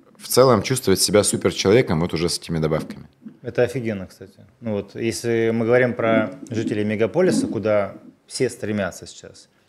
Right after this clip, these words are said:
Speaker 2: думая, что в мегаполисе можно что-то больше получить, да, в плане денег, возможностей, то, конечно, это незаменимая вещь для того, чтобы,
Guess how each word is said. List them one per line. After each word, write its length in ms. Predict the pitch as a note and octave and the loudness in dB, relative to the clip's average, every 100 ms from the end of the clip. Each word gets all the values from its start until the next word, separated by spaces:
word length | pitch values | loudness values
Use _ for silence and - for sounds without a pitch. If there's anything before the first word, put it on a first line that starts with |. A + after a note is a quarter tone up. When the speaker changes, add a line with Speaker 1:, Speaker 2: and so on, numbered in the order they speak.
| _ _ | _ _
Speaker 2:
думая, 300 | G2 F#2 F2+ | -6 -4 -6
что 180 | - G2 | -8 -14
в 60 | |
мегаполисе 580 | F#2 B2+ A#2+ C3+ A2+ - | -10 -6 -2 -2 -2 -6
можно 480 | G2 F#2 F#2 F2+ E2+ _ _ _ - - | -8 -8 -8 -8 -12 _ _ _ -20 -14
что-то 220 | G#2 F#2 | -10 -8
больше 340 | G2 G2 - | -4 -4 -6
получить, 400 | F2+ F#2+ - D#3+ | -18 -18 -12 -10
да, 320 | D#3+ G#2+ G2 - - | -4 -4 -4 -12 -16
в 40 | |
плане 180 | F#2 F2+ | -12 -6
денег, 360 | A2 D3 B2 - | -2 -2 -4 -6
возможностей, 720 | F2+ F#2+ C3 A#2 G#2 - F#2+ - - - _ - - - | -10 -6 -6 -8 -10 -16 -12 -10 -12 -18 _ -10 -10 -8
то, 320 | G#2 G2 G2 | -2 2 2
конечно, 400 | F#2+ G#2+ G#2 - | 0 -2 -2 -2
это 560 | A2+ G#2+ A2 G#2+ G#2 G#2 | -4 0 0 2 0 -2
незаменимая 600 | A2+ G#2 A2 A#2 G#2 F#2+ | -2 -2 0 0 -2 -2
вещь 180 | F#2 A#2+ | -4 -4
для 100 | G#2+ | -6
того, 180 | G#2 G2+ | -8 -8
чтобы, 520 | - F#2+ F#2+ G2 F2+ | -8 -10 -4 -4 -4